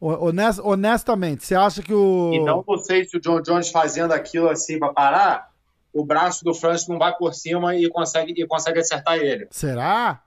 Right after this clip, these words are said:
Speaker 1: Ixi, é uma, é uma,
Speaker 2: Ele tem
Speaker 1: é
Speaker 2: mais
Speaker 1: uma
Speaker 2: reach,
Speaker 1: boa.
Speaker 2: ele é
Speaker 1: É,
Speaker 2: maior.
Speaker 1: é verdade. É verdade. Mas, porra, o, o, o Francis entrou ali também na, na, naquela aproximação ali do Jones,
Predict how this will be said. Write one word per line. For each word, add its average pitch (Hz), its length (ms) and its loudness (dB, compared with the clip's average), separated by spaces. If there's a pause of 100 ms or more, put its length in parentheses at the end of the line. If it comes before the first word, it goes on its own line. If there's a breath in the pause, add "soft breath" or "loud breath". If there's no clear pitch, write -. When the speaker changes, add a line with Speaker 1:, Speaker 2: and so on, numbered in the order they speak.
Speaker 1:
Ixi, - 680 -12 (100)
é 139 140 -14
uma, 151 140 -12
é 165 200 -6
uma, 147 100 -4
Speaker 2:
Ele 151 120 -2
tem 147 100 -2
Speaker 1:
é - 20 -4
Speaker 2:
mais 190 180 2
Speaker 1:
uma 170 100 -2
Speaker 2:
reach, 156 200 0
Speaker 1:
boa. 135 140 -6 (260)
Speaker 2:
ele 147 120 -2
é - 20 -2
Speaker 1:
É, - 20 -2
Speaker 2:
maior. 156 380 2 (380)
Speaker 1:
é 117 80 -10
verdade. 131 600 -4 (320)
É 127 80 -8
verdade. 131 240 -6 (400 soft breath)
Mas, 156 200 -4
porra, 170 360 0
o, 143 880 -2 (180)
o, 151 160 -2
o 131 40 -6
Francis 165 460 -4
entrou 175 360 0
ali 170 180 0
também 156 280 -4
na, 147 220 -4
na, 143 180 -6 (360)
naquela 175 500 -2
aproximação 151 720 -4
ali 143 100 -4
do 147 120 -8
Jones, 190 400 -4